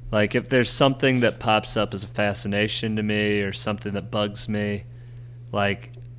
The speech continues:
I do a ton of reading about it, I talk about it, and, like, eventually I have enough awareness of the thing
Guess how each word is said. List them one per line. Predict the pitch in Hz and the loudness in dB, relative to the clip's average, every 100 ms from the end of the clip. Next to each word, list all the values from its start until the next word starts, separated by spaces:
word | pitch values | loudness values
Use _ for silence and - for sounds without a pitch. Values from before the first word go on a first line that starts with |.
| - - - | -16 -12 -4
I | 110 | 0
do | 107 | 0
a | |
ton | 101 95 | 0 -2
of | 92 | 2
reading | 113 151 151 | 4 6 6
about | 143 135 135 | 4 6 6
it, | 127 | 6
I | 104 | 4
talk | - 131 135 | 2 4 4
about | 131 123 123 120 | 4 4 6 6
it, | 120 117 - - - - | 4 2 -8 -16 -16 -4
and, | 113 107 | 0 2
like, | 107 107 107 | 4 4 2
eventually | 120 110 131 135 135 123 117 113 | 0 4 4 4 2 4 4 4
I | - 110 | 2 2
have | 110 104 | 2 2
enough | 107 110 - | 4 2 2
awareness | 101 107 107 107 104 - | 0 2 4 2 0 -2
of | - 107 98 | -4 -4 -4
the | 101 | -8
thing | - 131 120 104 101 | 0 4 4 2 0